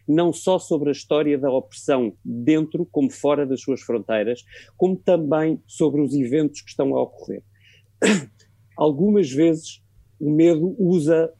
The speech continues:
um pau branco, algumas vezes usa o uniforme da polícia. A realidade é que não há uma maneira certa para lutar pela sua vida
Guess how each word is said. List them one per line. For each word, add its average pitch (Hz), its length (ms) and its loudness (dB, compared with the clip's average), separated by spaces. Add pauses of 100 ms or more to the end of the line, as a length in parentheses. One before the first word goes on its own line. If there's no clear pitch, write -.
um 139 240 0
pau 156 500 0
branco, 120 480 -2 (380)
algumas 151 500 2
vezes 139 460 0
usa 139 340 2
o 131 140 0
uniforme 131 440 0
da 120 80 -2
polícia. 107 480 -8 (440)
A 156 60 0
realidade 160 640 2 (380)
é 147 80 0
que - 140 -6
não 165 280 2
há 196 260 0
uma 170 180 -2
maneira 170 420 0
certa 156 440 0
para 151 200 0
lutar 147 400 -2
pela 147 200 -2
sua 170 280 0
vida 131 480 0